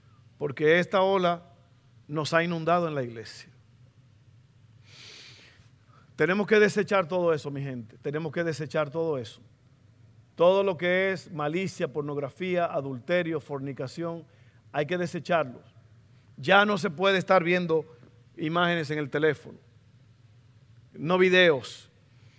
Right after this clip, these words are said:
Si usted está viendo una película y la gente empieza a quitarse la ropa, cámbiela y deje de verla. ¿Por qué? Porque se está corrompiendo, se está corrompiendo la mente. Usted se está metiendo a lo sembrado, como dice un buen amigo mío. ¿Me están entendiendo?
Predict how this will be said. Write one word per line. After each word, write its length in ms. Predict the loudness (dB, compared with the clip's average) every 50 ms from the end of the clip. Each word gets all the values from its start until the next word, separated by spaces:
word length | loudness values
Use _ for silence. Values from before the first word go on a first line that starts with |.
| -20 _ _
Si 140 | -12 -10 -10
usted 120 | -8 -4
está 140 | 2 4 6
viendo 160 | 6 6 4
una 140 | 2 0 2
película 600 | 2 2 4 4 2 2 2 0 2 2 2 2 2
y 80 | 2 2
la 100 | 2 2
gente 160 | 2 -2 -4
empieza 280 | -4 -2 0 0 0
a 80 | 0 0
quitarse 380 | -2 -2 0 0 0 0 0 -2
la 120 | -2 0
ropa, 580 | 0 0 -2 -2 -2 0 -2 -2 -2 -4 -8 0
cámbiela 580 | 4 4 4 4 2 2 0 0 0 -2 -6 -10 -16 -20 -18 -10
y 120 | -4 0
deje 220 | 2 2 4 4
de 100 | 4 4
verla. 380 | 4 4 4 2 2 0 -10 -12 -14 -20 _ _ _ _ -20 -20 _ _ _ -20 -20 -20 _ _ _ _ _ -2
¿Por 140 | -2 0 4
qué? 140 | 4 4 4
Porque 260 | 4 -2 -2 -2 -6
se 120 | -6 -6
está 180 | 0 0 0 0
corrompiendo, 720 | 2 -2 -2 -2 -4 -6 -4 -2 -2 -2 0 -2 -6 -6
se 80 | -6
está 180 | -4 -2 -2 -2
corrompiendo 580 | -2 -4 -6 -4 -6 -4 -4 -4 -4 -2 -2 -4
la 80 | -4
mente. 440 | -4 -4 -4 -6 -8 -10 -14 -18 -18 _ _ -20 -20 -20 _ -20 _ _ -16
Usted 220 | -14 -10 -6 -6
se 100 | -4 -4
está 180 | -2 -2 0 0
metiendo 500 | 0 -2 -2 0 0 0 0 -2 -4 -4 -2
a 80 | -2
lo 100 | -2 -2
sembrado, 520 | -2 -2 -4 -2 2 6 6 6 6 6 2
como 180 | 0 -6 -6
dice 140 | -8 -8 -8
un 60 | -8
buen 140 | -8 -8 -6
amigo 240 | -6 -6 -4 -4 -4
mío. 280 | -4 -4 -6 -6 -8 _ -20 _ -20 _ -20 _ _ -20 _ _ -20 -20 -20 _ _ -20 -20 _ _ -20 _ -20 _ _ _ -20 _ _ _ -20 _ -20 -20 -20 -20 -20 _ _ _ -20 _ _ _ -8
¿Me 120 | -6 -2
están 160 | 0 2 2
entendiendo? 500 | 4 4 2 2 2 2 0 0 -4 -10